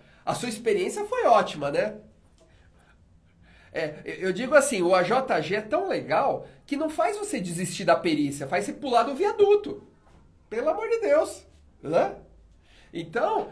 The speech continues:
eu não vou discutir a J G. Não, não sou eu o cara que vai querer aumentar o valor da justiça gratuita. Esquece. Tem outras coisas que pagam mais. Esse é o ponto. É isso que eu quero que vocês, é, sabe?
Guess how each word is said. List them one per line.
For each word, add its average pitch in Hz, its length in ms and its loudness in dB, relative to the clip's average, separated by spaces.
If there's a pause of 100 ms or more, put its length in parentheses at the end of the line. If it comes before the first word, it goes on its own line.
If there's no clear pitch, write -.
eu - 160 2
não 415 160 -2
vou 427 240 0
discutir 185 540 -6
a 143 80 0
J 147 360 -6
G. - 280 -14
Não, 285 480 0
não 294 320 2
sou 185 320 -2
eu 214 160 2
o - 80 -4
cara 175 420 2
que 147 140 -6
vai 151 160 -2
querer 151 180 -4
aumentar 151 540 0
o 151 60 0
valor 139 260 -2
da 135 100 -4
justiça 135 400 -10
gratuita. 143 880 -6 (540)
Esquece. - 840 -6 (680)
Tem 196 160 2
outras 370 340 2
coisas 240 280 -2
que 311 100 -8
pagam 277 400 0
mais. 180 360 2
Esse 175 240 -4
é 403 60 -4
o 403 80 -2
ponto. 247 380 -2
É - 40 -2
isso - 120 -6
que 381 80 -8
eu - 40 -10
quero 330 240 0 (200)
que 208 80 -14
vocês, 214 440 -6 (280)
é, 160 480 -2
sabe? 269 340 -4